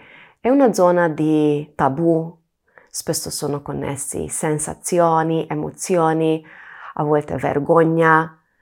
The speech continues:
ci piace o non ci piace la propria pancia, soprattutto all'estate, quando è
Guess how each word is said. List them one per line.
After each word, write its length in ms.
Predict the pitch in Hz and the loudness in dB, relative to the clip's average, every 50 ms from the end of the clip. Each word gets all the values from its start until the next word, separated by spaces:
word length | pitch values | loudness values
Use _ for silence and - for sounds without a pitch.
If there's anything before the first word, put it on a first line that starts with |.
| _ _ - | _ _ -14
ci 180 | - - 156 | -12 -12 -10
piace 520 | - 165 175 170 160 156 156 156 - - 151 | -4 2 4 6 6 6 4 0 -4 -8 -8
o 20 | |
non 180 | 147 143 143 120 | -6 -6 -8 -8
ci 160 | - - - | -10 -12 -8
piace 460 | - 170 165 160 160 160 160 - 170 | 0 4 4 6 6 4 2 -2 -2
la 100 | 156 156 | -2 -2
propria 360 | 160 170 160 - 165 156 151 | -2 -2 -4 -2 -2 -2 -2
pancia, 680 | 151 - 180 160 156 156 156 156 156 - 156 156 156 160 | -2 -2 0 2 2 2 0 -2 -2 -2 0 0 0 -2
soprattutto 540 | - - - - 151 147 - 151 - - 156 | -4 -8 -8 -8 -8 -6 -6 -8 -6 -4 -4
all'estate, 680 | - - - - - - - 165 160 165 165 160 160 156 | -4 -4 -4 -6 -6 2 4 4 4 4 2 0 -6 -6
quando 460 | - 165 151 151 151 151 151 151 | -2 -2 0 2 4 4 4 4
è 20 | 151 | 2